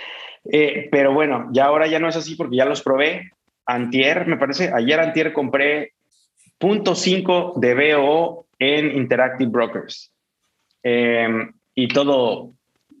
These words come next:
funcionó bien. Eh, em, y, y bueno,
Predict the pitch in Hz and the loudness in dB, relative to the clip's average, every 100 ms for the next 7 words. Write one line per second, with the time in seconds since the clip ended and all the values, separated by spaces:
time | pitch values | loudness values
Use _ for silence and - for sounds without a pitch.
0 | - - 131 123 127 117 120 127 127 117 | -20 -6 -2 0 2 2 2 2 2 0
1 | 120 - - - - - - _ 113 113 | -4 -12 -20 -20 -20 -20 -20 _ 0 0
2 | 117 117 117 117 113 110 - _ 123 123 | 2 2 2 2 0 -2 -8 _ 0 2
3 | 123 120 120 117 113 107 95 - - _ | 2 4 6 6 4 2 0 -6 -20 _
4 | _ _ - 135 160 135 127 131 | _ _ 2 2 2 0 -4 -10